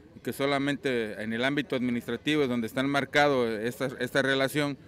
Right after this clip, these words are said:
tal como lo establece la fracción trece, apartado B del ciento veintitrés constitucional. En esos mismos términos vamos a proceder igual a, pues, a hacer ahora las exigencias a nivel jurisdiccional, a nivel administrativo,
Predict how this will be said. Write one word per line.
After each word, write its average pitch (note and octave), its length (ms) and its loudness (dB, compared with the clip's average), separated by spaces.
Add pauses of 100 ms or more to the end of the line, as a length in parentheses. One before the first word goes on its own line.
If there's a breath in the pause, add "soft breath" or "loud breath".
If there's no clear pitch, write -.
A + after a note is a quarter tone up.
(360 loud breath)
tal D3+ 160 2
como E3 220 0
lo D#3 60 2
establece D3+ 460 2
la C#3 120 2
fracción B2+ 420 -2
trece, D#3 380 0
apartado C#3 540 2
B D3 140 2
del C3 160 0
ciento C3 240 -2
veintitrés B2+ 420 -2
constitucional. C#3 800 -2 (560 loud breath)
En C#3 140 0
esos E3+ 180 2
mismos F#3 320 0
términos F#3+ 380 2
vamos E3 260 -4
a D#3 80 -2
proceder D3+ 480 0
igual C#3+ 340 0
a, G#2+ 360 -2 (100)
pues, C3 160 -8
a C3+ 80 2
hacer D#3 380 2 (360 loud breath)
ahora D3 280 6
las D3+ 220 4
exigencias C#3+ 760 0
a C3+ 120 -4
nivel C3+ 260 2
jurisdiccional, D3 920 0 (500)
a A2+ 80 -4
nivel B2+ 320 2
administrativo, C3+ 920 2